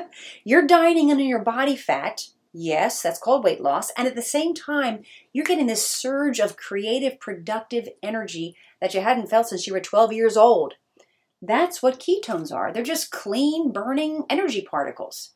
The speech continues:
When you're burning sugar, and guess what? We're always going to be burning sugar. We just want to burn fat again,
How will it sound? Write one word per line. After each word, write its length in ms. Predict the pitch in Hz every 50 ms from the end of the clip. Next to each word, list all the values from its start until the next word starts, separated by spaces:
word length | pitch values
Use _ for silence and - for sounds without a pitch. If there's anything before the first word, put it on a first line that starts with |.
| _ _ _ _ - - _ -
When 160 | 202 208 220
you're 180 | 285 349 285
burning 300 | 277 302 302 294 294 277
sugar, 500 | 262 - - - 269 277 269 294 311 - -
and 120 | 214 202
guess 160 | 240 233 -
what? 120 | 214 - -
We're 140 | 202 - - _
always 1000 | - - 233 240 262 277 294 294 302 294 311 311 311 311 320 320 302 - - - _ _ _ _ -
going 260 | 196 214 214 226 226 226
to 60 | 220
be 100 | 226 208
burning 340 | 196 202 196 196 196 196 190
sugar. 580 | 190 - - - 165 147 156 151 180 202 _ _ _ _ _ _ _ _ _ -
We 80 | 247
just 160 | 285 294 -
want 120 | 285 254 220
to 60 | 190
burn 240 | 185 208 214 214 202
fat 340 | - - - 214 214 233 240
again, 460 | - - 165 147 - - - -